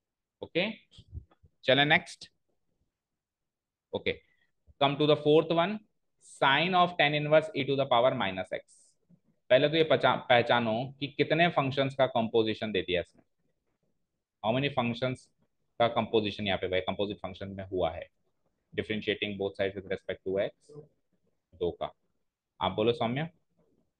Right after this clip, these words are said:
क्योंकि जब तक ये नहीं पहचानोगे कि कितने functions का composition है, उतनी बार चेन rule लगेगा।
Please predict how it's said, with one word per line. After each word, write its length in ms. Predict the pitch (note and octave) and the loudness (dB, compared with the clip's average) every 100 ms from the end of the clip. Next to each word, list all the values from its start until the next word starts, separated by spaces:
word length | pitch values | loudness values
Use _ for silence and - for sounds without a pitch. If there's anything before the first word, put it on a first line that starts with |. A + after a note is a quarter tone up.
| _ _ _ _ _ _ _ _ _ _ _ _ _ _ _ _ _ _ _ _ _ _ _ | _ _ _ _ _ _ _ _ _ _ _ _ _ _ _ _ _ _ _ _ _ _ _
क्योंकि 140 | D#3+ G3 | -2 0
जब 280 | D3 D3 - | 4 4 6
तक 120 | G3+ | 4
ये 280 | C#3 A#2 D#3 | 4 6 6
नहीं 200 | G#3 G#3 | 6 2
पहचानोगे 560 | G#3 F3+ E3+ E3 E3+ F3+ | 4 4 4 4 4 4
कि 80 | F#3 | 4
कितने 320 | E3+ E3 E3+ | 4 4 4
functions 340 | E3 D3+ D#3 | 2 0 -2
का 100 | D#3+ | -2
composition 520 | D#3+ D3+ D#3 D3+ D3+ E3+ | 0 2 2 0 -4 -2
है, 60 | |
उतनी 260 | D#3 D#3 D#3+ | -2 -2 2
बार 280 | D#3 D#3+ D#3+ | 4 4 0
चेन 240 | - D3+ | -4 -6
rule 160 | D3+ D3+ | -2 -2
लगेगा। 300 | D3+ D#3+ | -2 -6